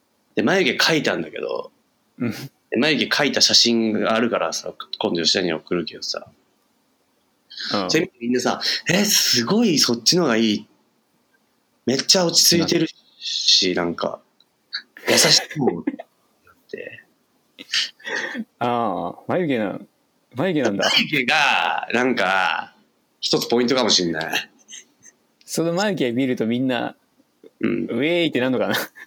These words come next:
Speaker 1: いや、なんかもう、なんかその後に、なんか今回そのダンス公演やるんだけど、それ用になんかアップされた、俺の振り付けし-、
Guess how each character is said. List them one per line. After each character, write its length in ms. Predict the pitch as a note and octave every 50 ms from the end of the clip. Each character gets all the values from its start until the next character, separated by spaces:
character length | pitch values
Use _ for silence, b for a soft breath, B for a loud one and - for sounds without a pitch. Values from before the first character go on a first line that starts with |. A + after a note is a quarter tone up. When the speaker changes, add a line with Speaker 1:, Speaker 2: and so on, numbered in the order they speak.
| _ _ _ _ - _ _ B B B B
Speaker 1:
い 40 | -
や、 80 | D3 D#3+
な 80 | F3
ん 100 | F3+ F3+
か 160 | - B2 B2
も 440 | B2 B2+ A#2 G#2 G2 G2+ G#2 G2 F#2
う、 20 | F2+ F2+ - - - _ _ _ _
な 100 | E3 D#3
ん 20 |
か 80 | - -
そ 160 | - - G#3+ A#3
の 340 | C4 C4 A#3+ - - - _
後 280 | - A#3+ A#3+ A#3 E3+
に、 300 | B2 A#2 A#2 A2+ G#2 F#2+
な 100 | G2+ A2+
ん 20 | A#2
か 100 | G2+ G2+
今 160 | F3 G3 F#3+
回 140 | - A#2+ G#2
そ 100 | G#2+ G2
の 60 | F#2
ダ 140 | G#2 C3+ E3+
ン 40 | F3
ス 80 | F3
公 160 | - G3 F3+ C3+
演 60 | G#2+
や 80 | F#2 F#2
る 80 | G2 G2+
ん 40 |
だ 80 | G2 D#2+
け 80 | E2 D#2+
ど、 160 | F2 F2 F2
そ 120 | - B2+
れ 100 | C3+ D#3
用 180 | E3 E3+ E3+ E3
に 160 | D#3+ D#3+ D#3
な 100 | B2+ A#2
ん 60 | G#2+ -
か 220 | F2 F2 F2+ - - -
ア 40 | G#2
ッ 100 | - -
プ 80 | -
さ 120 | - - C3+
れ 140 | C3+ C3+ -
た、 400 | D3 C#3+ B2 F#2 E2+ D#2 - B B B B B B B B B _
俺 220 | - - G#2 A#2 C3
の 80 | B2+
振 80 | - -
り 80 | E3+
付 260 | E3+ G3 F#3+ F#3 F#3+ F#3
け 160 | F#3+ - -
し-、 560 | - - - - - - - - - E3 -